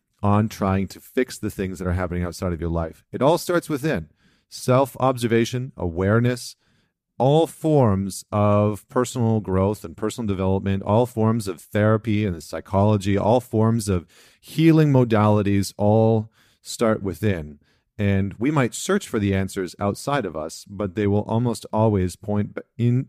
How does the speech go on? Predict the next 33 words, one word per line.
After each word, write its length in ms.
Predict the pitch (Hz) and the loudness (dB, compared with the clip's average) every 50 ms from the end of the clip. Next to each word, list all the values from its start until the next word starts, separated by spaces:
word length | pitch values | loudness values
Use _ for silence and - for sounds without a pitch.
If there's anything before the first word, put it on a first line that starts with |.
| _ | _
internally 800 | - 110 107 110 - - - 135 131 110 87 80 80 82 95 95 - _ _ _ _ _ _ _ | -4 -2 -2 -2 -4 -6 -4 -2 -2 -2 -2 -4 -4 -6 -6 -8 -12 _ _ _ _ _ _ _
into 360 | 110 107 107 - - 110 104 | -4 -4 -4 -2 -4 -4 -4
how 280 | 98 101 101 104 101 98 | -2 0 2 2 4 4
we 160 | 95 98 95 | 4 4 2
are 160 | 92 87 87 | 2 2 0
observing 480 | 87 82 80 78 92 92 90 90 87 85 | -2 -4 -4 -2 -2 -2 -2 -2 -6 -6
ourselves 540 | 82 82 - - 107 101 107 120 139 135 110 | -8 -10 -8 -6 -4 -2 -2 -2 -4 -6 -8
and 120 | 98 95 | -10 -6
how 160 | 95 104 104 | -4 -2 0
we 140 | 104 104 101 | 0 0 0
are 100 | 98 95 | 0 -2
observing 380 | 95 92 87 95 95 90 98 101 | -4 -4 -4 -4 -4 -4 -4 -6
the 60 | 92 | -6
world. 260 | 92 120 120 87 - - _ _ _ _ _ _ _ _ _ _ _ _ | -6 -6 -8 -10 -12 -18 _ _ _ _ _ _ _ _ _ _ _ _
So 460 | - - - 135 127 127 127 120 - _ _ _ _ _ _ _ _ | -16 -4 2 4 6 6 4 4 -2 _ _ _ _ _ _ _ _
those 280 | 110 135 147 175 185 180 | 2 4 4 4 4 4
are 60 | 175 | 2
my 140 | 160 151 143 | 2 2 0
two 180 | - - 147 | 0 -4 -6
practices. 640 | 131 - 139 120 113 - - 82 - 90 87 76 80 | -2 0 0 0 0 -2 -8 -14 -14 -14 -14 -12 -6
One, 460 | 87 98 110 120 127 135 147 156 147 _ _ _ _ | -2 0 2 2 2 2 -2 -4 -10 _ _ _ _
use 240 | - 113 120 127 120 | 0 2 2 2 2
the 100 | - 131 | -2 0
fire 260 | - 131 120 117 117 | 2 4 4 4 4
meditation 560 | 117 117 110 110 - 120 107 101 - 123 131 | 4 2 0 0 0 -2 -2 -2 -2 -4 -2
when 140 | 127 107 101 | 0 0 0
you 80 | 101 95 | -2 -4
feel 280 | - - 135 123 110 | -2 0 2 2 2
really 480 | 101 101 104 127 160 208 214 165 147 123 | 2 0 0 0 0 0 0 2 2 2
intense 600 | 110 101 - - 120 120 120 120 123 - - - - _ _ _ _ _ | 2 0 -2 -4 -2 -2 0 0 -2 -4 -8 -14 -18 _ _ _ _ _
emotions, 640 | - 110 110 110 110 110 - - 120 113 127 127 - 107 | -2 0 2 2 2 0 0 -2 -2 -2 -2 -4 -6 -2
whether 320 | 101 113 110 110 110 110 | 0 2 2 4 4 4
it's 240 | 107 101 - - | 2 0 -4 -10